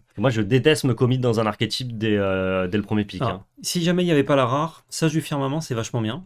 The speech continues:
Speaker 2: Ça
Speaker 1: Ouais.
Speaker 2: fait draw, euh, un tour sur deux à peu près.
Speaker 1: C'est, ouais.
Speaker 2: Euh, et t'as deux bons anti-bêtes qui sont Bûcher Funéraire ou Défenestration.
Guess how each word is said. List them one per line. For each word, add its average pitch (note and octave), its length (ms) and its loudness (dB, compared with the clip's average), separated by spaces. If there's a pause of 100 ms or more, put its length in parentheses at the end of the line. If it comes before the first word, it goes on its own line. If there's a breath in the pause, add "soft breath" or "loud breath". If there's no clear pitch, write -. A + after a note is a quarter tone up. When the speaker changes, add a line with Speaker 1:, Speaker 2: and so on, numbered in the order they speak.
(120)
Speaker 2:
Ça A#2 80 -8
Speaker 1:
Ouais. F#2+ 200 0
Speaker 2:
fait B2+ 60 -2
draw, A2+ 440 4
euh, G2 260 4
un G2+ 80 -2
tour G#2 180 -8
sur G#2 180 -6
deux A2+ 280 4
à A#2 60 4
peu G#2+ 100 -8
près. A#2+ 240 -4
Speaker 1:
C'est, - 560 -18
ouais. G2 180 -8
Speaker 2:
Euh, G#2+ 280 2
et G#2 100 4
t'as A2 120 2
deux B2 180 4
bons C3+ 220 2
anti-bêtes A#2+ 360 -2
qui - 100 -12
sont A2+ 180 -4
Bûcher A2 360 -6
Funéraire A#2 600 -2
ou C#3 160 0
Défenestration. A#2+ 640 -4